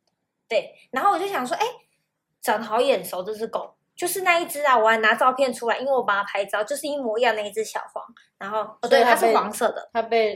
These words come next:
Speaker 2: 认养了，收养了。
Speaker 1: 它那时候还没有，
Speaker 2: 嗯。
Speaker 1: 它只是在那边生活，然后那边附近的都会给它吃东西，所以它就会在那边徘徊。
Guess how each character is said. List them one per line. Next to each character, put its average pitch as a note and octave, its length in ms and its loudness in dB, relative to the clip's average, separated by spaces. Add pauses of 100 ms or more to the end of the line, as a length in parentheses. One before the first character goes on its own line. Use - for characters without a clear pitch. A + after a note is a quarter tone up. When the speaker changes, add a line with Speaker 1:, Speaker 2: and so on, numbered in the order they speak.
Speaker 2:
认 G3 240 -6
养 E3+ 100 -20
了， - 80 -20 (360)
收 F#3+ 320 0
养 F#3 160 -6
了。 - 180 -20 (400)
Speaker 1:
它 - 140 -4
那 G4+ 120 4
时 G4 80 0
候 D4 80 2
还 A3+ 140 -2
没 F3+ 200 -8
有， F3 100 -6 (260)
Speaker 2:
嗯。 A3+ 80 -6
Speaker 1:
它 G#3+ 80 2
只 D4 140 -4
是 E4+ 180 -4
在 F4 160 0
那 E4+ 120 0
边 D#4+ 140 2
生 C#4+ 280 0
活， G3+ 160 -2
然 G3 100 0
后 B3 80 0
那 F4+ 80 2
边 E4+ 200 2
附 E4 140 -8
近 D#4 160 0
的 A#3 60 2
都 A#3+ 120 0
会 C4 60 0
给 A#3+ 80 -4
它 E3+ 80 -2
吃 G3 140 -4
东 A#3 100 0
西， B3+ 140 -4
所 C4+ 140 0
以 B3 40 -4
它 D4 120 2
就 C#4+ 100 2
会 C#4 60 6
在 C#4 120 2
那 B3 40 -4
边 C4 120 -4
徘 - 200 -8
徊。 - 180 -6